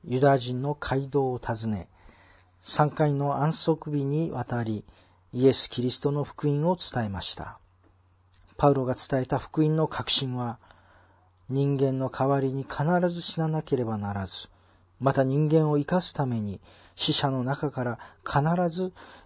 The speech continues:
よみがえらなければならなかったイエス様だけがキリスト、すなわち救い主であるメシアであらせられるということでした。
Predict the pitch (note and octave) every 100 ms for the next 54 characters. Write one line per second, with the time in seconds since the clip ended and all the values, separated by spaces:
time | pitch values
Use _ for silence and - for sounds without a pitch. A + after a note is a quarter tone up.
0 | - A2+ C3 D3+ D#3 D#3+ D#3+ D#3 - -
1 | C3+ D#3 D#3+ - C3 C#3 D3 C3 A#2 D3
2 | F3 D#3+ A#2 - - G2 - - _ _
3 | A#2 D3 D3 - C3+ A#2+ G#2+ A#2 - D#3+
4 | B2+ - _ _ _ _ _ - A2+ A#2
5 | - G#2+ - - _ _ _ _ _ _
6 | _ - - B2+ B2 B2 - C#3+ - -
7 | - - D3+ C#3+ A#2+ C3 B2+ B2 - C#3+
8 | C#3+ A#2+ - - - - B2+ D#3+ - D#3+
9 | B2+ D3 D3+ - A2 C#3+ - D#3 E3 -
10 | - _ _ _ _ _ _ _ - D3
11 | C3 B2 A#2+ A#2 G2+ - -